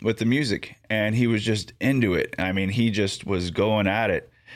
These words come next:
And somebody filmed him just dancing by himself the entire time. And they were kinda, you know, kinda started where they were laughing at him a little bit. People were like, "Oh, <laughs> ha, ha, ha, how funny, uh."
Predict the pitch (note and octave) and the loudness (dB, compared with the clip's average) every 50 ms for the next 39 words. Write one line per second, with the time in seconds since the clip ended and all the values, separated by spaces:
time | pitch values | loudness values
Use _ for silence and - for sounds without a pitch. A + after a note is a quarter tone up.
0 | - - _ _ - - G2+ G#2 G#2 G2 - C#3 C#3 C#3 B2 G#2+ G2 - - D3 | -20 -20 _ _ -4 0 0 0 0 0 0 0 2 2 2 0 0 0 0 0
1 | D#3 E3 E3 D#3 A#2+ G2+ A2 D#3 E3 F3 D3+ G#2+ F#2+ G2+ G2+ D#2 - - B2+ B2+ | 2 2 2 2 0 0 0 0 2 2 2 2 2 0 0 0 0 2 2 2
2 | A#2+ B2 A2+ B2 B2 B2 - A#2 G2 F2 E2+ G#2+ A2 C3+ C#3 C#3 D3 D#3 B2 A2+ | 2 0 0 0 0 0 0 -2 -2 0 2 2 2 4 2 2 0 0 -2 -2
3 | G2+ - - B2+ A#2 G#2+ G2+ - - - G2 F#2 F2+ F2+ - F#2 F#2 A2 B2 C3+ | -2 0 0 2 2 2 0 -4 -4 -2 0 0 0 0 0 0 0 0 0 -2
4 | - - G2+ F#2 F2 F2 F#2+ F#2+ F#2+ - _ _ _ _ _ _ - - - _ | -2 -2 0 0 0 0 -2 -4 -6 -10 _ _ _ _ _ _ -20 -20 -20 _
5 | - - A2+ A#2 A#2+ B2+ C3+ C3 - D3+ B2 B2+ B2 F#2 F#2 A2 F#2+ F#2+ F#2 - | -4 -2 0 2 2 2 2 0 2 0 2 2 2 0 2 2 2 0 0 0
6 | C3 A2+ A2+ G#2 - - A2 G2+ G2+ G#2 G2 F#2+ F#2+ G2 F#2+ F#2 F#2 F2 F2+ F2 | 0 -2 -2 -2 -2 0 0 0 0 2 2 2 2 2 2 2 2 2 2 2
7 | F#2+ G2+ G2 G2 - G2 G2 F#2 F#2 F#2+ F#2 F#2+ F#2+ F#2+ F#2 F#2 F#2+ F2 D2+ - | 2 2 0 0 -2 -2 -2 0 0 0 0 0 0 0 0 0 0 -2 -2 -2
8 | A2+ G2 F#2 F#2+ F#2+ F#2 F#2 F#2+ A#2+ B2 C3 C3+ C3 C3 C3 G#2 B2+ B2 G#2 A#2 | -2 0 2 2 2 2 2 2 2 2 2 2 0 0 -2 -2 -2 -2 -2 -2
9 | A2 A2+ A#2 - - - - A2 A2+ A2 A2 A2 A2 A2+ A2+ | -2 -4 -4 -6 -6 -4 -4 -2 0 0 0 0 0 -2 -4